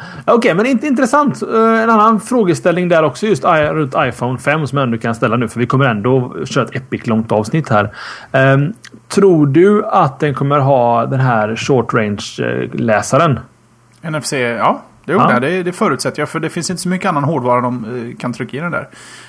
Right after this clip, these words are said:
Speaker 2: De kan till och med plocka ut den här gyro-, gyrot som de petade i i somras, för, eh, det går väl att räkna på en hand hur många som faktiskt använder sig av den där. Den verkar inte ha gjort så våldsamt mycket nytta. Eller så är, jobbar den i det tysta, vad vet jag. Men ja, jag tror att det kommer komma en sån.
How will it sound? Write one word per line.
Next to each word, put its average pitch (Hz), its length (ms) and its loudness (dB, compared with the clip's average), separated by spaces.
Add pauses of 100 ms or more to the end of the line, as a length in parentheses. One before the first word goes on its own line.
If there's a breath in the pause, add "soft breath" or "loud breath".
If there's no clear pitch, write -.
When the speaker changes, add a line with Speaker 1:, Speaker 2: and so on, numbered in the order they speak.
(100)
Speaker 2:
De 131 100 -6
kan 143 120 -2
till 156 100 0
och 127 40 0
med 120 160 0
plocka 139 220 -4
ut 139 140 -2
den 123 80 -4
här 107 100 0
gyro-, 117 680 -4
gyrot 127 440 -6
som 135 120 -4
de 127 140 -2
petade 127 380 -4
i 110 120 -4
i 123 60 -6
somras, 117 380 -8
för, 127 180 -6 (400 loud breath)
eh, 127 140 -2 (360)
det - 80 -10
går 135 140 -4
väl 135 100 -2
att 139 60 0
räkna 135 220 -2
på 120 80 -4
en 123 160 -2
hand 127 280 0
hur 127 80 -2
många 123 200 -4
som 117 160 -6
faktiskt - 640 -6
använder 120 380 -2
sig 135 120 -6
av 120 40 -4
den 120 100 -4
där. 107 280 -6
Den 135 120 -6
verkar 123 240 -6
inte 117 140 -8
ha 120 160 -6
gjort 120 180 -10
så - 140 -10 (340)
våldsamt - 480 -8
mycket - 240 -12
nytta. - 240 -14 (280)
Eller 135 160 -4
så 156 140 0
är, 156 280 -2 (240)
jobbar 135 260 -2
den 120 120 0
i 127 100 -4
det 123 100 -6
tysta, - 420 -6
vad - 140 -6
vet - 140 -12
jag. 64 100 -8 (580 loud breath)
Men 185 260 2
ja, 202 240 4
jag 165 160 0
tror 160 140 2
att 135 60 -2
det 147 60 -6
kommer 139 200 -2
komma 117 240 -2
en 120 80 -8
sån. - 160 -10